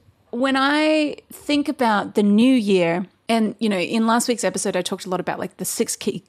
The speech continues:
key questions that you need to ask when setting goals. And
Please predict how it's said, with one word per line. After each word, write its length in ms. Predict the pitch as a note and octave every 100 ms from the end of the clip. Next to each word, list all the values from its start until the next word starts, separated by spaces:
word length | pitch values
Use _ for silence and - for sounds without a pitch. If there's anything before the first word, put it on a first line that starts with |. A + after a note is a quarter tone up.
| _
key 220 | - G#3+ F3
questions 440 | - - - -
that 100 | -
you 60 | -
need 120 | E3+
to 120 | -
ask 340 | - - - - - -
when 320 | - F#3 F3
setting 380 | - - E3+ D#3
goals. 420 | C#3 - - - - - - - _ _
And 380 | A#3 A#3 A3+